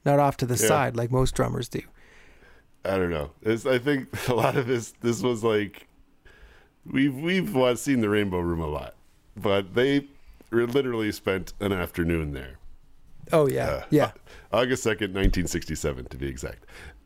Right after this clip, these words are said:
Speaker 2: And, like, we kinda pictured that, well, maybe they were there for, like, a weekend or something. No, they were, like, in there, probably on tour in Chicago, at a place called the Fred Niles Film Studios.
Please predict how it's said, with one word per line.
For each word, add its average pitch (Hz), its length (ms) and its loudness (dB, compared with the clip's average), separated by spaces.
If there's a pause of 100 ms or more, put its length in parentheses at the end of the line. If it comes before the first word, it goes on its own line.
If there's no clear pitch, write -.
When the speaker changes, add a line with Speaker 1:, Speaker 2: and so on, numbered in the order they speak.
Speaker 2:
And, 101 380 2 (440)
like, 110 300 0
we 120 120 -2
kinda 143 260 2
pictured 135 400 0
that, 110 180 2
well, 127 140 2
maybe 139 240 2
they 139 120 4
were 135 100 4
there 135 120 4
for, 123 140 -4
like, 123 80 0
a 117 60 -2
weekend 123 400 2
or - 20 -2
something. 80 260 -2
No, 92 200 2
they 117 100 2
were, 131 100 4
like, 98 280 0
in 123 180 2
there, 117 360 2 (100)
probably 120 560 2
on 82 180 2
tour 104 540 2 (400)
in 90 100 -2
Chicago, 85 680 0 (840)
at 85 60 -2
a 87 40 0
place 92 300 -2
called 85 400 0
the 87 60 -2
Fred 107 280 0
Niles 98 320 0
Film 101 240 -2
Studios. 78 680 -2